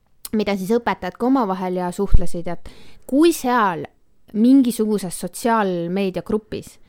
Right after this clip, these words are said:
äh, toimub nüüd mingisugune kiusamine,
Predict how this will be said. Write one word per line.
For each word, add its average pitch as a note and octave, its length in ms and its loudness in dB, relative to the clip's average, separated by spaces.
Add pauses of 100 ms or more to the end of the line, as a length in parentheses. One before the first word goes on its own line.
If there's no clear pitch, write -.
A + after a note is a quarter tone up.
(400)
äh, F3+ 160 -4
toimub A#3 500 4
nüüd A#3 220 0
mingisugune G3+ 640 0
kiusamine, - 680 -4